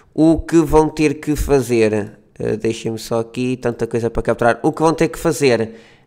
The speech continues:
é, eh, se já estiverem dentro do jogo, é ir aqui às preferências, interface,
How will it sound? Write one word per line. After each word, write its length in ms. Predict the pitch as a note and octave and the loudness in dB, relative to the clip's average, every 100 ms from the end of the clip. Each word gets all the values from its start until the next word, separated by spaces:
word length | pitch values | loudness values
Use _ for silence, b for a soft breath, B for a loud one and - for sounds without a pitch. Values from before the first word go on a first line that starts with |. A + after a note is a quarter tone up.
| - | -2
é, 420 | C#3 C3 G#2+ - B B - | 2 2 0 -6 B B -2
eh, 160 | B2+ | -2
se 160 | B2+ D3 | 0 0
já 140 | D#3 | 0
estiverem 340 | D3+ D3 C3+ B2+ | 2 2 2 4
dentro 240 | C3 C#3 | 0 0
do 100 | D#3 | -2
jogo, 320 | D3 F#3+ F#3 | 2 2 2
é 120 | - A#2+ | 0 0
ir 100 | A2+ | 0
aqui 160 | A2+ | -2
às 140 | A2 - | -6 -4
preferências, 840 | C#3 C#3 E3+ A3 A3 G3+ G3 - _ _ - | -6 -2 0 0 0 -10 -14 -20 _ _ -8
interface, 880 | G3+ F#3 B2 A#2 D#3 D3 C#3+ - | -6 -4 -6 -6 -4 -4 -4 -14